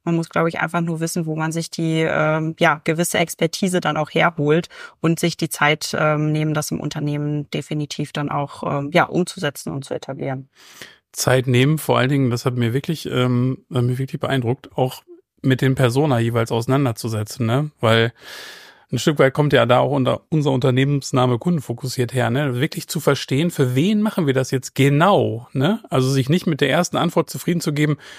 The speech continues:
Speaker 2: "Joa, wir suchen Softwareentwickler." Punkt.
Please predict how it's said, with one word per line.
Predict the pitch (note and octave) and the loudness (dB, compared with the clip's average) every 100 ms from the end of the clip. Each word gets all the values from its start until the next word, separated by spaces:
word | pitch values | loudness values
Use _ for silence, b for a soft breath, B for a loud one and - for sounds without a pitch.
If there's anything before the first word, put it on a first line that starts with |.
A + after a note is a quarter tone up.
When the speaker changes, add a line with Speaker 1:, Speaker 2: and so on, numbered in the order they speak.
| B B | B B
Speaker 2:
"Joa, | - A2+ A#2+ B2+ | -4 2 4 4
wir | B2 | 2
suchen | C#3 C#3 | 0 0
Softwareentwickler." | - C3 B2+ A2+ G#2+ A2+ - _ _ _ _ - | 0 0 0 -2 -6 -10 -14 _ _ _ _ 2
Punkt. | A#3 C#3+ - | 2 2 -4